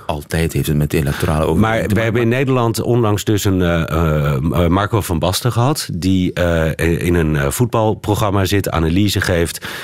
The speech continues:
Speaker 2: En er komt een Duitser voorbij die echt knauwend Duits. En hij zegt achteraf, buiten de uitzending om, "Sieg Heil."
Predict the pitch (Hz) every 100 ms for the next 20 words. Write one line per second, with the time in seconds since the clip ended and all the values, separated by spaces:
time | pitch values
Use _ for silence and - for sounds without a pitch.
0 | - - 104 95 90 - - 110 78 82
1 | 95 98 92 - 76 80 80 - 80 87
2 | 80 - 90 - - - 104 101 98 82
3 | 78 76 71 95 90 76 - 78 80 76
4 | - 87 98 117 98 - - _ - -
5 | 87 101 - - - - - - _ 101
6 | - - 69 78 - - - _ _ -
7 | 67 76 87 131 98 104 - 87 76 76
8 | 71 - 82 76 104 76